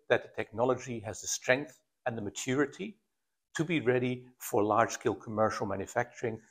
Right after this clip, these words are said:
and clinical trials. We demonstrated the potential and the progress with this technology through two studies that we did this year. On the one hand, we completed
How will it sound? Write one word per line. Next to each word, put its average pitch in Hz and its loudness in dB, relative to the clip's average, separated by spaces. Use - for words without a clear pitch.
and 107 -6
clinical 101 -6
trials. 101 -6
We 123 4
demonstrated 131 6
the - 0
potential 110 0
and 101 -4
the - -12
progress 151 6
with 101 -10
this 104 -8
technology 107 -6
through 147 0
two 180 0
studies 120 2
that 101 -2
we 104 -6
did 101 0
this - -10
year. 90 -10
On 117 4
the 101 0
one 143 12
hand, 147 2
we 117 2
completed 123 -2